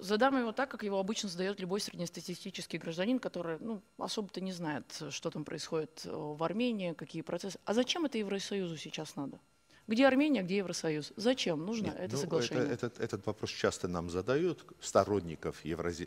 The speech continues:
Speaker 2: европейской интеграции Армении. Вы знаете, э, во-первых, Европейский Союз очень заинтересован, что на их, ее границах, а мы одной из граничащих с Европейским Союзом стран, вместе с Грузией, с Азербайджаном, да,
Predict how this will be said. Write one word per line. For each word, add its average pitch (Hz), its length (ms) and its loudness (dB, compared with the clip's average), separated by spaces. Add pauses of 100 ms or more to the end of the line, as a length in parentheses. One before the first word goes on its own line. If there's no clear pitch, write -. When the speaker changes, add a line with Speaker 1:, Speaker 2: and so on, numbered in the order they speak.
(140)
Speaker 2:
европейской 90 680 -2
интеграции 78 520 0
Армении. 165 500 0 (320)
Вы 165 100 2
знаете, 147 480 2 (320)
э, 85 140 0
во-первых, 98 680 4 (320)
Европейский 90 600 0
Союз 131 300 2
очень 110 260 0
заинтересован, 82 880 2
что - 220 4
на 101 180 6
их, 117 320 2
ее 110 260 2 (140)
границах, 85 720 2 (500)
а 92 140 6
мы 104 340 6 (320)
одной 92 420 6
из - 300 0 (260)
граничащих - 760 4
с - 400 -6 (300)
Европейским 80 600 0
Союзом 73 420 0
стран, 151 440 4
вместе 82 280 -2
с 78 100 -4
Грузией, 110 440 2
с - 100 -2
Азербайджаном, 98 800 4
да, 196 240 8